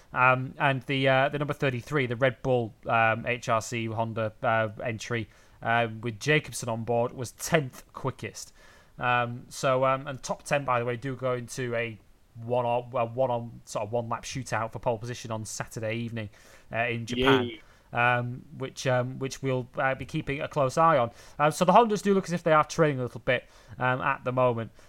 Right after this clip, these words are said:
Speaker 1: Um, there are a number of other Honda-backed entries. We'll pick out some of the key ones for you, um, in a little bit.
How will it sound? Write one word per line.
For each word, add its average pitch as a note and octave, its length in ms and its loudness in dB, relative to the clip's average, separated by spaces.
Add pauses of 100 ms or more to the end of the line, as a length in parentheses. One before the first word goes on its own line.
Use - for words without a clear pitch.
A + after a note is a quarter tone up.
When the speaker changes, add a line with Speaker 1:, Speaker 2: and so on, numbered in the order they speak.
Speaker 1:
Um, C3+ 340 4
there D3+ 140 4
are F#3+ 160 12
a F#3+ 40 6
number F3+ 160 6
of D3+ 80 6
other C#3+ 180 6
Honda-backed C3+ 500 0
entries. B2+ 340 -4
We'll B2 140 -4
pick - 180 -6
out B2+ 140 -2
some B2 100 -12
of A#2+ 60 -8
the A2+ 60 -16
key C3+ 180 -6
ones A2+ 240 -6
for A#2+ 180 -2
you, A2+ 180 -6 (300)
um, A#2+ 220 2
in C#3 140 -6
a B2+ 80 -4
little B2 240 -8
bit. B2 320 2